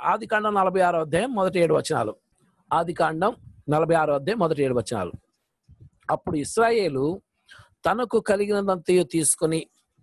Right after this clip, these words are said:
ప్రయాణమై బెయేర్షెబాకు వచ్చి తన తండ్రి అయిన ఇస్సాకు దేవునికి బలులను అర్పించెను.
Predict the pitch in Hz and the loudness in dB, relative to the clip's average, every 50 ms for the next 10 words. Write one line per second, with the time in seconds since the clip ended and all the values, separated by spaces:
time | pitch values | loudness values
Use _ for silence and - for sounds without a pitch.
0 | - - - - - _ - - _ - - - 156 165 175 185 185 185 175 175 | -20 -20 -20 -20 -20 _ -20 -20 _ -12 -12 -10 -8 -8 -6 -6 -6 -6 -4 -4
1 | 175 170 165 147 - _ _ _ _ _ _ _ _ _ _ - 135 151 208 254 | -2 -4 -4 -6 -10 _ _ _ _ _ _ _ _ _ _ -6 -2 0 2 2
2 | 285 330 330 262 - 240 233 233 220 220 202 - - 185 175 160 - - - 143 | 2 2 0 0 0 0 0 2 2 0 0 0 0 0 0 0 0 -2 -6 -6
3 | - _ - - _ _ _ _ _ _ _ _ _ _ _ _ _ _ _ _ | -8 _ -20 -20 _ _ _ _ _ _ _ _ _ _ _ _ _ _ _ _
4 | _ _ _ _ - - 147 156 156 - - - 226 254 262 285 262 233 226 226 | _ _ _ _ -6 -4 -2 -2 -2 -4 -6 -10 -16 -14 -8 -4 -2 -2 -2 -2
5 | 208 185 175 185 175 - - - 247 240 240 - 208 196 185 196 196 190 185 180 | -4 -4 -2 -2 -2 0 0 2 2 2 0 -2 -2 0 2 2 2 2 2 0
6 | 180 247 196 143 120 131 156 170 175 180 175 175 175 185 226 285 - - - - | -2 -2 -2 -2 0 0 0 2 2 0 0 0 0 0 -2 -2 -2 -2 -2 -4
7 | - - - 123 104 - 123 113 104 - | -4 -6 -6 -6 -4 -4 -4 -4 -6 -8